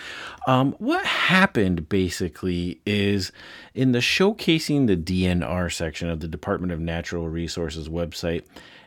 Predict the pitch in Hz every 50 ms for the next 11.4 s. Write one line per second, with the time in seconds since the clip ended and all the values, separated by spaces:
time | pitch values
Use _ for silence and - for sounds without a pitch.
0 | _ - 107 104 104 - _ - 131 156 160 - 190 160 127 104 90 87 90 87
1 | 87 82 78 78 80 76 76 78 87 - - - 80 78 - 82 80 82 80 -
2 | - - 85 82 78 80 87 80 80 78 80 65 - - 57 53 57 85 - -
3 | - 113 120 120 120 - - - - 139 139 175 175 - - - 117 156 190 196
4 | - 185 160 139 120 110 110 107 104 85 - - _ _ _ _ - - 98 95
5 | 92 90 85 78 73 62 - - - - - 92 - - _ _ _ - - 123
6 | 123 117 117 107 101 107 104 101 - 143 147 139 - - 135 - - 131 127 120
7 | 120 117 113 113 107 95 - - - 87 92 92 - - - - - - _ -
8 | - _ _ _ - - - - - - - - - - _ _ _ _ _ _
9 | - - - - - - - - - - _ _ _ _ - - 165 185 190 185
10 | 180 170 165 - - 170 170 165 147 135 123 120 110 107 - - - 110 107 101
11 | 92 85 80 76 71 65 53 -